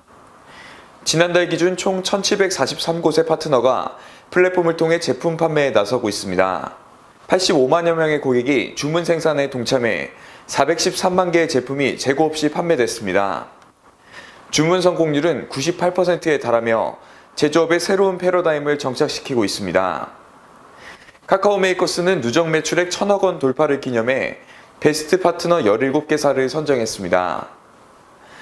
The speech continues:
베스트 파트너는 메이커스를 통한 누적 거래액 십억 원 이상을 달성하거나 단일 제품 삼만 개 이상을 판매한 곳입니다.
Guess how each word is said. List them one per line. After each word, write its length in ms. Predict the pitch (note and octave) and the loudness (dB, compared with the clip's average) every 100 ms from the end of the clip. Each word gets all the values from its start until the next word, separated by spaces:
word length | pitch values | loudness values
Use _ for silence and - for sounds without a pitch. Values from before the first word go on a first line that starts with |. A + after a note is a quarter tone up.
| - - - | -20 -20 0
베스트 360 | D#3 D#3 - F#3 | 0 2 2 2
파트너는 640 | E3+ F3 D#3 D3 D3+ F2 | 2 2 0 2 0 0
메이커스를 580 | G2+ C3 E3 E3 E3 D#3 | 0 0 0 -2 -2 -2
통한 300 | D3+ D#3 D#3+ | 0 0 0
누적 320 | G#2+ - D#3+ | 0 2 2
거래액 300 | D3 C#3+ D#3 | 2 2 0
십억 340 | D#3 G3 F#3 F#3 | -2 -2 0 0
원 140 | D#3+ | -2
이상을 380 | A2 B2+ D3+ C#3 | -2 -2 0 0
달성하거나 840 | B2 A#2 B2+ A#2 G#2+ A2+ A2 - - - - _ | -2 -2 -2 -2 0 0 -2 -6 -12 -20 -20 _
단일 280 | - C#3+ E3 | -2 0 0
제품 320 | D#3 D3+ E3+ | 0 -2 -4
삼만 380 | E3+ G3 G3 F#3+ | -6 -2 0 2
개 80 | E3+ | 2
이상을 320 | B2 C#3+ D3 | 0 0 0
판매한 440 | D3 D#3 D3+ D3 B2+ | -2 -2 0 0 0
곳입니다. 720 | G#2+ A2 F#2 F#2+ F#2+ - - | -2 -2 0 0 0 -6 -10